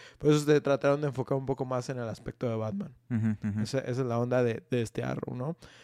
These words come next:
Speaker 1: Pero, por ejemplo, Le-, Legends of... ¿qué? Legends of Tomorrow? Legends of... Ah, el show este de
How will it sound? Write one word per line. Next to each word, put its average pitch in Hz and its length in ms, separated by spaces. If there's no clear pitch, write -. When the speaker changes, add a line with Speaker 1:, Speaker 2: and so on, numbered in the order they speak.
Speaker 1:
Pero, 156 140
por 165 100
ejemplo, 170 320
Le-, 156 260
Legends 165 540
of... 139 480
¿qué? 294 320
Legends 180 340
of - 80
Tomorrow? 220 480
Legends 147 400
of... 131 960
Ah, 139 640
el 143 280
show 165 340
este 165 320
de 135 360